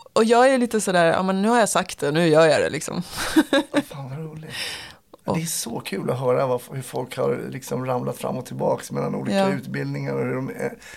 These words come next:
Speaker 2: liksom hamnar där de hamnar.
Speaker 1: Ja.
Speaker 2: Men okej, så sen har du varit klar och A T var klart och allt det var klart. Ja, då, sen dess har du varit på rättsmedicin.
Speaker 1: Ja.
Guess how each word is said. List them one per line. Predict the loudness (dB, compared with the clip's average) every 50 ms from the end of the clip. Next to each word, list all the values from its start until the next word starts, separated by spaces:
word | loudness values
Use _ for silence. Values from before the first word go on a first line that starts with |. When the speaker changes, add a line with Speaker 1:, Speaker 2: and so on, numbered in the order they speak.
| -20 -20 -20 -20 -20 -16 -10
Speaker 2:
liksom | -8 -6 -6 -4 -6 -6 -6 -8
hamnar | -8 -4 -2 -2 0 0 0 0
där | 0 0
de | 0 -2
hamnar. | -2 -2 -2 -2 -2 -4 -4 -6 -8 -10 -8 -4
Speaker 1:
Ja. | -2 0 0 0 -2 -4 -8 _ _ _ _ _ _ _ _ _ -20 -20 -18 -18 -16 -18 -18 -20 -14 -6
Speaker 2:
Men | 0 2 2
okej, | 2 2 2 0 0 0
så | 0 0 -2 -4 -4 -8 -16 _ _ -20 _ _ -16 -14 -12 -8
sen | -6 -2 -2 0 2
har | 2
du | 2
varit | 0 -2 -4
klar | -2 0 2 4 4 4 2
och | 0 0 -2 -2 -2 -4 -8 -16 -18 -18 -16 -12 -6 -2
A | 0 0 0
T | -2 -4 -8
var | -8 -6
klart | -2 0 0 0 0 0
och | 0 -2
allt | -2 -2 -2
det | -6 -6
var | -6 -6
klart. | -6 -6 -4 -4 -4 -6 -6 -2
Ja, | 0 0 0 0 -2 -4
då, | -6 -6 -6 -8 -6
sen | -6 -6 -2 0
dess | 0 0 -2 -2
har | -6 -4
du | -4
varit | -4 -4 -4
på | -4 -6
rättsmedicin. | -6 -6 -6 -8 -8 -6 -6 -6 -8 -8 -10 -12 -14 -16 -16 -18 -18 -14 -12 -6 0 4
Speaker 1:
Ja. | 4 4 4 2